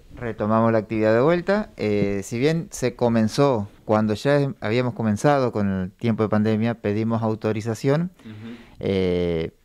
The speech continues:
Speaker 1: o sea, yo como coordinador tuve que, de la, de la regional, tuve que pedir autorización a nuestro, eh, coordinador general de la academia,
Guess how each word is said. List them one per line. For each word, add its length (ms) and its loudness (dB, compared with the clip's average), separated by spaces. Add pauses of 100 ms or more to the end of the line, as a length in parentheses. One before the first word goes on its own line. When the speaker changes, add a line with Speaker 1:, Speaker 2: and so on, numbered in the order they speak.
(280)
Speaker 1:
o 100 -12
sea, 140 -8
yo 200 -2
como 280 0
coordinador 480 0
tuve 180 -4
que, 180 -6 (220)
de 260 -4
la, 300 0
de 120 -6
la 100 -2
regional, 540 -2 (420)
tuve 200 0
que 140 -2
pedir 240 0
autorización 540 -4
a 20 0
nuestro, 300 -2 (140)
eh, 280 -2
coordinador 920 -2
general 420 2
de 80 0
la 60 2
academia, 520 2